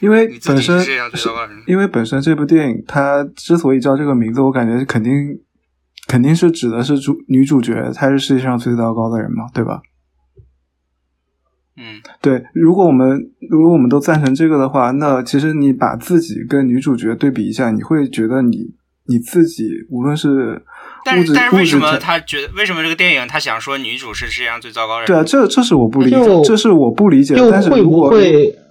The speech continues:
Speaker 3: 不会，会不会有一种可能，
Speaker 2: 就是因为女-，
Speaker 3: 就，
Speaker 2: 女主，
Speaker 3: 就是说
Speaker 2: 女主把前男友甩了。
Speaker 3: 我，我，我觉得不是这个，就是说女，这个世界上最糟糕的人可能是，就在，在我看来，我，我，我说一下我的理解，就是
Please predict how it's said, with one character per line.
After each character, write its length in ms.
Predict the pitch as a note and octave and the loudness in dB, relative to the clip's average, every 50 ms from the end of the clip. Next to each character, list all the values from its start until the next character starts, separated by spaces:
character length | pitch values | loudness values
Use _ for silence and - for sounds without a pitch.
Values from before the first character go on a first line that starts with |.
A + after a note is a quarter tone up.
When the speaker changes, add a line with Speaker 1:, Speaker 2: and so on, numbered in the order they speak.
| _ _ _ _ _ _ _ _ _ _ _ _ | _ _ _ _ _ _ _ _ _ _ _ _
Speaker 3:
不 60 | - - | -20 -2
会， 160 | - - G#3+ | 2 4 4
会 0 | |
不 60 | F#3+ F#3 | 6 6
会 60 | A3 | 6
有 240 | A3+ F3+ C#3 B2+ C3+ | 6 6 6 6 4
一 40 | D3 | 4
种 160 | E3+ F#3+ F#3 | 4 2 0
可 220 | - - - D3+ A#2+ | -2 -2 -2 0 0
能， 100 | A2+ A2 | 2 2
Speaker 2:
就 60 | A2 | 2
是 80 | A#2 | 2
因 80 | B2 C#3 | 2 2
为 220 | D#3 F3+ E3+ D#3+ | 2 0 0 -2
女-， 300 | D#3+ - - - - - - | -4 -10 -18 -20 -8 0 2
Speaker 3:
就， 120 | F#3+ E3+ - | 2 2 2
Speaker 2:
女 120 | - D3+ | 0 -6
主， 140 | C3 - - | -8 -2 2
Speaker 3:
就 180 | G3 F#3 E3 | 4 4 4
是 60 | C3+ B2+ | 4 4
说 180 | D#3+ D#3+ E3 E3 | 4 4 4 4
Speaker 2:
女 40 | |
主 40 | D#3 | 2
把 280 | - C3 A#2+ A2+ A2 A2 | 2 2 2 2 0 -2
前 160 | - - B2 | -4 -8 -6
男 140 | A#2+ B2 B2+ | -6 -4 -4
友 80 | B2+ C3 | -4 -6
甩 240 | - - B2 G2+ F#2 | -6 -6 -6 -6 -6
了。 180 | G2 G2 G#2 _ _ _ _ _ - | -8 -10 -10 _ _ _ _ _ 0
Speaker 3:
我， 260 | D#3 D#3 D#3 D#3 D3+ | 2 4 4 4 2
我， 240 | D3 C#3+ C#3+ C#3+ C#3+ | 2 0 0 0 2
我 220 | C3+ C#3 C#3+ C#3 B2+ | 2 2 2 2 2
觉 120 | B2+ D#3+ | 2 2
得 100 | F3+ F3+ | 2 2
不 220 | E3+ - C3+ C3+ | 2 2 2 2
是 80 | D3 D#3 | 2 2
这 120 | F3+ F#3 | 2 2
个， 100 | D#3+ D#3 | 2 2
就 180 | D#3+ - A#3+ A3+ | 2 2 2 2
是 80 | F#3 - | 2 2
说 280 | A3 A3+ A#3 A3+ - _ _ _ _ _ _ _ _ _ _ _ _ | 2 2 2 2 -2 _ _ _ _ _ _ _ _ _ _ _ _
女， 440 | - D#3 D#3 F#3+ A3 A#3+ A3 - - - - - _ _ _ _ | 0 2 4 4 4 4 2 0 -6 -14 -20 -20 _ _ _ _
这 140 | - D#4+ E4 | 2 4 4
个 80 | A3+ | 2
世 100 | - - | 2 0
界 120 | C4+ C4 B3 | 0 2 2
上 80 | A#3+ A#3 | 4 2
最 100 | A#3 F3+ | 2 2
糟 140 | - G#3 | 2 2
糕 160 | A3 A3+ A#3 A#3 | 2 4 4 4
的 80 | G#3 | 4
人 180 | F3 D#3+ F3+ F#3 | 4 2 0 -2
可 160 | - - C#3+ | -2 -4 -4
能 180 | C3 C3+ D#3 D#3+ | -2 -2 -2 -2
是， 500 | D#3+ G#3 F#3+ F3 D#3 C#3+ C#3 - - _ _ _ _ _ _ _ _ _ _ _ _ _ | -2 0 0 2 2 2 0 -2 -6 _ _ _ _ _ _ _ _ _ _ _ _ _
就 160 | - B3 A3+ | 2 4 4
在， 220 | A3 - C4+ A#3+ G#3 | 4 4 2 2 2
在 160 | - - B3 | 2 0 2
我 140 | F3 B2+ A#2+ | 2 2 0
看 120 | C#3+ D#3+ | 0 0
来， 140 | D3 C#3 C3+ - - - | 0 0 0 -2 -4 -6
我， 280 | C3+ C3 C3 B2+ B2 B2 | -4 -2 0 0 0 0
我， 200 | B2 B2 B2 A#2+ | -2 -2 -4 -6
我 160 | A#2 C3 A#2+ | -6 -8 -6
说 140 | B2 - G3+ | -4 0 0
一 40 | |
下 60 | G3+ E3 | 0 0
我 100 | B2 A#2 | 0 -2
的 40 | A#2+ | -4
理 80 | C3+ | -4
解， 140 | C#3 D3+ D3+ | -4 -4 -4
就 160 | D3+ G3 G3 | -2 -2 -2
是 440 | F3+ - F#3 E3 C#3+ C3+ B2+ - - | -2 -2 0 0 0 0 -2 -4 -10